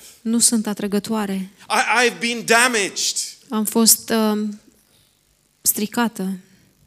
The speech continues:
Speaker 2: How many people have that testimony?
Speaker 1: Câți din, câți oameni au această, um, te-, mărturie?
Speaker 2: But then I see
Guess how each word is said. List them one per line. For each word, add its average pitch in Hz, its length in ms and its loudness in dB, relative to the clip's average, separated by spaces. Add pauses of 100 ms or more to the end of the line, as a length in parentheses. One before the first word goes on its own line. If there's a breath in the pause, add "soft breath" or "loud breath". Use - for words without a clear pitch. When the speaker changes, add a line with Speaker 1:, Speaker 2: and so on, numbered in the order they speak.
(440)
Speaker 2:
How 190 120 -16
many 180 220 -8
people 170 440 -12 (140)
have 127 160 -16
that 117 280 -14
testimony? 107 520 -12 (720)
Speaker 1:
Câți 254 300 0
din, 208 240 -2 (160)
câți - 280 0
oameni 214 360 2
au 202 80 -2
această, 196 800 -2
um, 202 540 -4
te-, - 120 -10 (240)
mărturie? 202 760 -2 (400)
Speaker 2:
But 113 140 -20
then 117 200 -6 (140)
I 98 40 -10
see - 600 -2